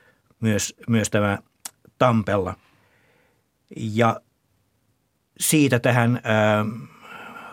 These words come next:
Rosenbergin, Hans Rosenbergin haastattelupätkään tuossa, niin siitä väistämättä tulee mieleen, että Tampelan rooli tietysti sotakorvausteollisuudessakin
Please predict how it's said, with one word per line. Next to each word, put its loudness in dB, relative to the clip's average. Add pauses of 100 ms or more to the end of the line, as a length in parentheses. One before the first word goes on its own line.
(460)
Rosenbergin, 0 (640)
Hans 0
Rosenbergin 0
haastattelupätkään -2
tuossa, -4
niin -2 (420)
siitä 0 (880)
väistämättä 0
tulee 0 (420)
mieleen, 2
että -2 (220)
Tampelan 0
rooli 2
tietysti 0
sotakorvausteollisuudessakin 0